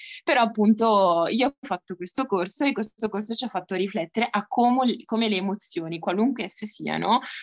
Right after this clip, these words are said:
eh, guidano il modo in cui lo spazio pubblico o privato o lo spazio in generale viene abitato, viene plasmato, ehm, e trasformato dalle persone che appunto lo attraversano, lo vivono, eh, eccetera, eccetera.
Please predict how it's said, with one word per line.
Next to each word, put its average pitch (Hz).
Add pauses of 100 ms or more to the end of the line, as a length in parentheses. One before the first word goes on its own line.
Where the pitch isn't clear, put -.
(120)
eh, 185
guidano 190
il 202
modo 208
in 233
cui 202
lo 190
spazio 190
pubblico 180
o 220
privato 170
o 220
lo 170
spazio 240
in 175
generale 175
viene 170
abitato, 175
viene 180 (360)
plasmato, 208 (320)
ehm, 175
e 208
trasformato 202
dalle 208
persone 185
che -
appunto 190
lo 170
attraversano, 185
lo 165
vivono, 190 (340)
eh, 160
eccetera, -
eccetera. -